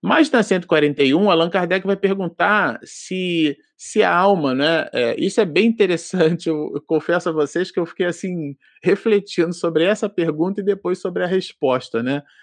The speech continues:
Algumas pessoas, elas, elas entendem que a alma, elas esta-, estaria, por exemplo, no plexo cardíaco, né? Ou então na mente, irradiando da mente. É, é, é, eu, eu vejo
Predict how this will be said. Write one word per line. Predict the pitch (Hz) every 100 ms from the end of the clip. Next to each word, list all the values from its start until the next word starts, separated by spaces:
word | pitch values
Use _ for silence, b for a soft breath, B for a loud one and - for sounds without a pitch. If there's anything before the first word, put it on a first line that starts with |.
| B B
Algumas | - 160 196 240 220
pessoas, | 185 165 - 196 180
elas, | 180 180 165 151 -
elas | 135 147
entendem | 165 170 160 170 170
que | 123
a | 160
alma, | 143 156 165 135 131 - _
elas | - 131 135
esta-, | 139 - - -
estaria, | 131 - 143 131 143
por | 143 131
exemplo, | 123 139 139
no | 143
plexo | - 139 147 165 - 127
cardíaco, | - 120 117 110 175 165 - 104
né? | 127 175 175 _ _ _ _ _ - -
Ou | 143 160
então | 147 - 160 165
na | 156
mente, | 135 127 147 190 185 - -
irradiando | 117 104 120 104 139 120 135 147
da | 131 117
mente. | 117 127 185 185 151 - - 113 107 _ _ -
É, | 143
é, | - 127 123
é, | 123 117 110 113 -
eu, | 113 110
eu | 131
vejo | 123 135 143 151 156 135